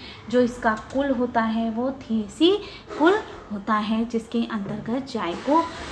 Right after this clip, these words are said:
रखा गया है। अब हम बात करेंगे इसके ओरिजिन यानी कि इसकी उत्पत्ति के बारे में। तो देखिए, जो चाय थी, तो चाय की, अ, जो है उत्पत्ति जो थी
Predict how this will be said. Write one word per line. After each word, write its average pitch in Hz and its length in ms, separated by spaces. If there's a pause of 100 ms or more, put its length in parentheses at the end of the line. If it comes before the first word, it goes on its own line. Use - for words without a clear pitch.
रखा 196 280
गया 185 200
है। - 180 (840)
अब 311 180
हम 269 280 (280)
बात 247 280
करेंगे 226 440
इसके 254 680
ओरिजिन 226 440
यानी 220 360
कि 302 180
इसकी 294 440
उत्पत्ति 247 640 (400)
के 240 120
बारे 165 300
में। - 160 (1000)
तो 349 100
देखिए, 294 560 (280)
जो 330 340 (280)
चाय 277 460
थी, 247 340
तो 262 160
चाय 269 520 (120)
की, 262 160
अ, 262 40 (560)
जो 240 100
है 262 340
उत्पत्ति 247 600
जो 240 180
थी 233 340